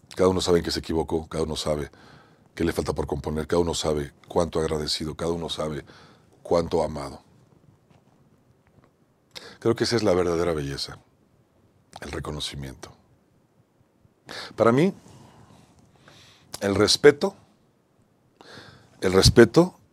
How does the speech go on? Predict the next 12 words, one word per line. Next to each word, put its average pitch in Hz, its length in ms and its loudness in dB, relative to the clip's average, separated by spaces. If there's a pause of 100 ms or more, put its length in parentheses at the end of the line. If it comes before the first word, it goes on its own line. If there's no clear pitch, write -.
(200)
es 104 300 6
belleza, 90 560 4 (1040)
porque 107 200 4
es - 380 8 (180)
permitir 107 420 6
la 104 100 10
libertad 95 340 6
de 98 60 6
expresión 87 420 -2
entre 82 200 -4
los 78 120 -2
demás. 87 360 -6